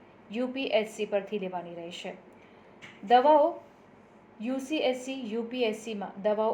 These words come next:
ઉપલબ્ધ નહીં હોય તો પ્રધાનમંત્રી જન ઔષધિ કેન્દ્ર ઉપરથી લેવાની રહેશે. તે જ બિલોને રિએમ્બર્સ કરવામાં આવશે. જો બંને જગ્યાએ દવાઓ ઉપલબ્ધ નહીં હોય તો સ્પેશિયલ કિસ્સામાં અન્ય જગ્યાએથી લીધેલી દવાઓના બિલોને મંજૂરી આપવાનું નક્કી કર્યું છે.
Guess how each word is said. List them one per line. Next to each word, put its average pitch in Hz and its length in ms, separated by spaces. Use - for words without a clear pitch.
ઉપલબ્ધ 196 320
નહીં 190 320
હોય 208 120
તો 214 120
પ્રધાનમંત્રી 190 640
જન 220 220
ઔષધિ 190 380
કેન્દ્ર 185 320
ઉપરથી 180 340
લેવાની 170 400
રહેશે. 170 360
તે 262 180
જ 254 120
બિલોને 220 440
રિએમ્બર્સ 185 460
કરવામાં 170 440
આવશે. 165 300
જો 208 100
બંને 226 260
જગ્યાએ 233 420
દવાઓ 190 360
ઉપલબ્ધ 190 480
નહીં 180 360
હોય 226 120
તો 233 100
સ્પેશિયલ 202 440
કિસ્સામાં 185 460
અન્ય 240 260
જગ્યાએથી 196 560
લીધેલી 185 360
દવાઓના 180 580
બિલોને 185 300
મંજૂરી 202 340
આપવાનું 180 440
નક્કી 202 240
કર્યું 170 320
છે. 180 200